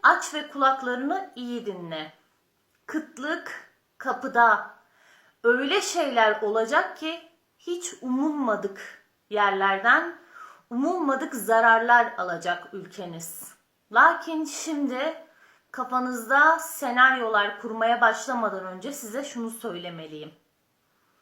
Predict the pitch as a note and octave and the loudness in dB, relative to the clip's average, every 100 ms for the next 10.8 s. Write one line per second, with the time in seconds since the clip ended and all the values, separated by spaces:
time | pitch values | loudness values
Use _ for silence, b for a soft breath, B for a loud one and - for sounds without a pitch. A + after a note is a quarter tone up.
0 | b b b b b - D4 C#4+ F#4 G4+ | b b b b b -6 -4 -2 -4 -6
1 | G4 - _ _ - C#4 C#4+ C4 B3+ C#4 | -8 -16 _ _ -12 -12 4 8 8 6
2 | D4+ C#4+ C#4+ B3+ A3+ A3 A3 G#3+ B3+ E4+ | -2 -2 2 2 2 2 2 2 0 -2
3 | - - B3+ C#4+ C4+ A#3 A3 G#3+ G#3 G#3 | -6 -8 -4 -2 0 0 0 2 2 2
4 | G#3 A3+ A#3+ A#3 A3 C4+ D4 - A3+ G#3 | -2 -4 -6 -2 -2 -2 -6 -6 -4 -2
5 | G#3 G#3 A#3+ C#4 G4 - - - F#3+ E3+ | -6 -4 -6 -6 -8 -16 -16 -10 -10 -10
6 | D#3+ D#3+ _ _ _ _ _ _ B B | -14 -20 _ _ _ _ _ _ B B
7 | B B _ D#4 F4+ A4 - - C#4 - | B B _ 6 8 8 4 -4 -6 -6
8 | C#4 B3+ B3 G#3+ C4+ D#4+ F4 - - A3 | -10 -10 -10 -4 0 0 -2 -8 -4 -2
9 | A3+ A#3+ B3+ C4+ - A#3+ G3 F3+ - E3+ | -2 -4 -6 -6 -8 -8 -8 -10 -10 -8
10 | E3+ E3+ E3 - E3+ E3 E3 - | -6 -8 -10 -12 -14 -12 -14 -16